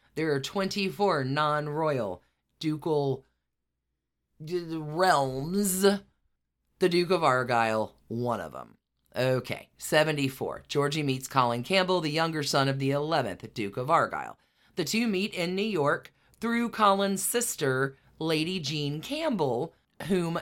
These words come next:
Georgie was very good friends with. You're looking at me like you've heard Lady Jean Campbell before. You have.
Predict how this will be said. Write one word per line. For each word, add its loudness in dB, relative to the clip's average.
Georgie -2
was 0
very 2
good -2
friends 2
with. -12
You're -2
looking 0
at 2
me -2
like 0
you've -4
heard -2
Lady 0
Jean 0
Campbell 0
before. 0
You -2
have. -2